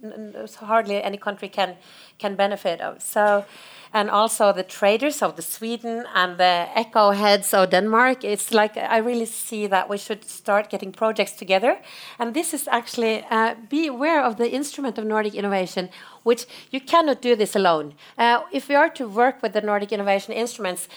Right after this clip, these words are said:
we have to find a mate in Sweden or in Denmark or in Finland or Iceland. And it's really, uh, very rare that this is pushing, uh, collaboration.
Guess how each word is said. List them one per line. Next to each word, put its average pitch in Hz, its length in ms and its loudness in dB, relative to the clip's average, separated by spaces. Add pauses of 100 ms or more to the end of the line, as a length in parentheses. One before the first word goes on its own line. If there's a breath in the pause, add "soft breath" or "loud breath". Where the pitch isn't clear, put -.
(120 loud breath)
we 254 120 0
have 349 320 0
to 240 100 -8
find 226 380 2
a 196 120 -2 (120)
mate 220 340 2
in 214 300 0
Sweden 226 420 -2
or 196 160 0
in 202 100 0
Denmark 196 380 2
or 202 100 0
in 196 60 -2
Finland 190 380 -2
or 196 120 -4
Iceland. 214 460 0 (260 loud breath)
And 233 80 -4
it's 262 160 -8
really, 285 460 -2
uh, 240 400 0
very 302 240 2
rare 240 460 0
that 214 280 0
this 226 280 -2
is - 240 -6 (100)
pushing, 202 580 -2
uh, 196 240 -2
collaboration. 185 800 0